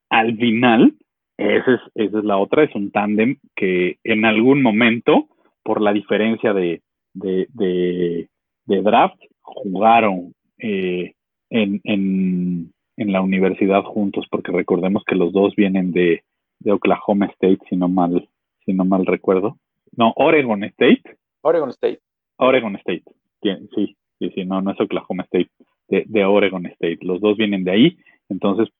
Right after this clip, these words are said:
Speaker 1: eh, creo que compartieron un año y, y en una de esas hasta nos sorprenden y, y los ocupan ellos dos, pero yo, yo como lo mencioné, creo que el, el que va a llevar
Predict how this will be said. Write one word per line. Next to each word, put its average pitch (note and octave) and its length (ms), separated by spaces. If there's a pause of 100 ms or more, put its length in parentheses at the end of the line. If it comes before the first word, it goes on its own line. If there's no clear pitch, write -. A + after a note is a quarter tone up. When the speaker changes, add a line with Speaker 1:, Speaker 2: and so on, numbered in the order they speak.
(260)
Speaker 1:
eh, G2 480 (320)
creo G#2 200
que G#2 100
compartieron F#2+ 720
un G#2 220
año F#2+ 320 (400)
y, F2+ 500
y F#2+ 140
en G2 80
una D3 160
de C3+ 80
esas C#3 180
hasta C3 240
nos A2 140
sorprenden C3+ 640 (400)
y, A2 360
y A2+ 40
los G#2+ 180
ocupan A#2 340
ellos C3+ 220
dos, F#3 160 (420)
pero G#2+ 380 (420)
yo, G2+ 300
yo F2+ 140
como F#2 180
lo F#2 80
mencioné, A2+ 460
creo A2+ 140
que A2 120
el, F2+ 260 (140)
el G#2 160
que - 100
va A2 100
a - 20
llevar A2 400